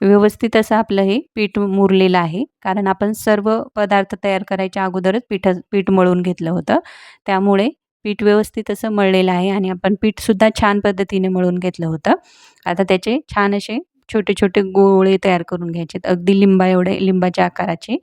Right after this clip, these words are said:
तर मी व्हिडिओमध्ये दाखवत आहे त्या पद्धतीने याचे गोळे करून घ्या आणि या, अ, पिठाची जी पुरी आहे का, ती अगदी कुरकुरीत राहते. बराच वेळ ठेवली तरी तुम्ही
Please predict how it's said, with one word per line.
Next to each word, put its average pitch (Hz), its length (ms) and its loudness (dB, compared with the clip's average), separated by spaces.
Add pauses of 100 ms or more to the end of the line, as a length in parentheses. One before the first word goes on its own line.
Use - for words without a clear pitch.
(580)
तर 175 120 -2
मी 196 280 2
व्हिडिओमध्ये 202 420 2
दाखवत 190 340 -2
आहे 190 140 2
त्या 185 100 2
पद्धतीने 180 600 2 (1080)
याचे - 280 4
गोळे 196 260 4
करून 190 320 0
घ्या 190 140 -4
आणि 214 640 0
या, 202 540 2
अ, 196 80 -2 (520)
पिठाची 202 400 0
जी 190 140 -2
पुरी 208 380 0
आहे 202 160 2
का, 196 200 -2 (120)
ती 202 80 -6
अगदी 196 320 -2
कुरकुरीत 220 520 0
राहते. 202 280 0
बराच 202 360 2
वेळ 208 200 -2
ठेवली 202 260 2 (100)
तरी 208 140 -2
तुम्ही 202 420 0